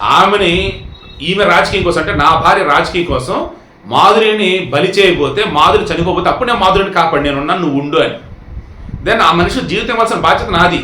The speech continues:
అన్నట్టు ఈయన చెప్పాడు. ఆమె వచ్చేసి, "నాకంతా శ్రీనివాసే" అని చెప్పేసి ఆమె అంటుంది, "మేము కలిసి మెలిసి ఉంటున్నాం" అంటుంది. ఇంత క్లియర్గా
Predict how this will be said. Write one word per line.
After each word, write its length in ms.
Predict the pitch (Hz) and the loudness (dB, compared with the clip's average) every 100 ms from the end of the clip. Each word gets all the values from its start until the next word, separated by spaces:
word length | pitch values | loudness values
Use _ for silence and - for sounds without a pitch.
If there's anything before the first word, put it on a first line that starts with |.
| - | -2
అన్నట్టు 280 | 165 180 180 | 0 0 -2
ఈయన 260 | 151 175 170 | 0 2 2
చెప్పాడు. 440 | 170 143 - - - - - - - - | 2 0 -4 -8 -12 -10 -10 -8 -8 -2
ఆమె 280 | 117 185 220 | 2 2 2
వచ్చేసి, 600 | 214 214 208 240 269 - - - - - - 131 | 0 2 2 0 -4 -6 -16 -20 -20 -20 -12 -2
"నాకంతా 500 | 185 165 180 180 233 | 0 2 2 2 -2
శ్రీనివాసే" 600 | 196 196 202 196 190 202 | 0 -2 0 2 2 2
అని 180 | 180 175 | 2 0
చెప్పేసి 240 | 196 151 | -2 0
ఆమె 220 | 131 175 | 2 2
అంటుంది, 460 | 175 170 160 120 - - - - - - - - - - - - - 143 | 2 2 0 -2 -8 -14 -18 -18 -16 -16 -16 -16 -14 -12 -10 -10 -10 -8
"మేము 120 | 160 | -2
కలిసి 320 | 139 170 190 | 0 2 0
మెలిసి 180 | 202 196 | 0 0
ఉంటున్నాం" 300 | 170 185 185 | 0 2 2
అంటుంది. 600 | 170 175 175 170 - - - - - - - - - - - - - | 0 0 0 -2 -4 -10 -16 -18 -20 -20 -20 -20 -20 -20 -20 -12 -6
ఇంత 360 | 147 208 - | -4 -2 0
క్లియర్గా 520 | 240 202 214 226 247 | -2 0 0 2 4